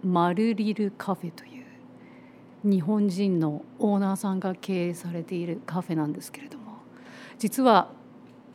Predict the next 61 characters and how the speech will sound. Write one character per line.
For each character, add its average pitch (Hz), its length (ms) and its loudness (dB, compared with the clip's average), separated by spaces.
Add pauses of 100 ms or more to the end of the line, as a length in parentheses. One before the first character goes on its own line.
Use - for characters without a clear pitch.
(140)
ん？ - 720 0
な 202 80 -2
ん 185 60 -8
か - 160 -14 (340)
こ 208 100 -2
こ 220 120 4
に 214 80 6
も 240 100 8
う - 20 6
一 294 140 2
人 185 220 0 (520)
人 - 200 -10
が、 190 100 -8 (240)
え？ 349 100 4 (960)
あ、 269 220 10 (160)
メ 359 180 12
ニ 427 80 8
ュ 415 40 8
ー 339 60 12
を 254 40 12
紹 233 240 10
介 214 200 8
し 202 60 -4
て 214 80 0
ほ 196 80 2
し 185 160 -4
い 160 60 -4
と。 - 180 -12 (380)
例 277 120 10
え 320 60 8
ば 240 80 10
ど 349 180 6
ん 440 60 4
な 403 80 8
も 269 100 8
の 202 100 6
が 185 180 4
あ 202 80 6
る、 185 120 2 (140)
あ 226 100 4
る 220 120 4
か 180 100 -2
と 175 120 -2
言 196 160 0
い 190 60 2
ま 180 140 2
す - 80 -14
と 185 60 -8
で 175 80 -4
す - 120 -6
ね、 185 460 4 (360)
じ 240 80 -6
ゃ 220 40 0
あ - 20 0
今 202 280 6
こ 202 200 0
の 190 260 4 (180)
カ 254 140 2
フ 220 80 2
ェ 196 60 4
の 165 320 4